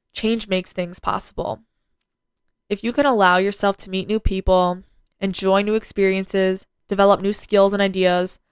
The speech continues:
learn new knowledge and information, and achieve great feats, change can help you transform and have breakthroughs. Therefore, we should embrace it. Okay, guys, that was a mouthful, and I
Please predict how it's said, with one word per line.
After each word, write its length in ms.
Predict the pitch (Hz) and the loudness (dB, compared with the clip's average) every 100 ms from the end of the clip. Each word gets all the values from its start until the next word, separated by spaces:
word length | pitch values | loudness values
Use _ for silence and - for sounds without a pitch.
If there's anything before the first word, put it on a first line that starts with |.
| _ _ - | _ _ 0
learn 240 | 214 214 | 2 4
new 140 | 226 254 | 2 4
knowledge 380 | 233 233 233 | 6 6 6
and 80 | 208 | 0
information, 640 | 208 202 190 185 196 190 | -4 -2 -2 -2 -2 -4
and 160 | 185 185 | -4 -6
achieve 380 | 185 - 208 202 | -6 -6 -6 -4
great 300 | 190 196 - | -2 -2 -4
feats, 540 | - 196 220 - - _ _ _ _ _ - | -8 -8 -8 -8 -10 _ _ _ _ _ -16
change 540 | - 226 240 269 - | -4 0 0 -2 -4
can 120 | 269 | -2
help 240 | 262 220 214 | 2 2 2
you 80 | |
transform 680 | - 202 202 - 185 180 196 190 | -2 -2 -4 -4 0 0 0 -4
and 100 | 202 | -2
have 220 | 185 - | -2 -2
breakthroughs. 680 | 175 190 - 104 101 - - _ _ _ | -6 -6 -10 -10 -10 -12 -16 _ _ _
Therefore, 600 | 196 214 - 190 180 175 _ _ _ | 2 2 4 4 4 0 _ _ _
we 120 | 185 | -8
should 200 | - 170 | -8 -10
embrace 380 | 165 139 85 - | -10 -10 -10 -10
it. 200 | 101 - _ _ _ _ _ _ _ _ _ _ _ _ _ _ _ _ - | -12 -14 _ _ _ _ _ _ _ _ _ _ _ _ _ _ _ _ 4
Okay, 360 | 339 - 202 | 4 4 -4
guys, 580 | 196 214 202 196 196 - - | -6 -4 -4 -8 -12 -16 -4
that 320 | 196 208 208 | 2 4 4
was 460 | 202 190 190 - - - | 6 6 6 0 -8 -6
a 80 | 196 | -2
mouthful, 640 | 185 165 - 160 170 170 - | 0 -2 -2 0 0 0 -2
and 140 | 196 185 | -4 -4
I 260 | 185 185 | -4 -6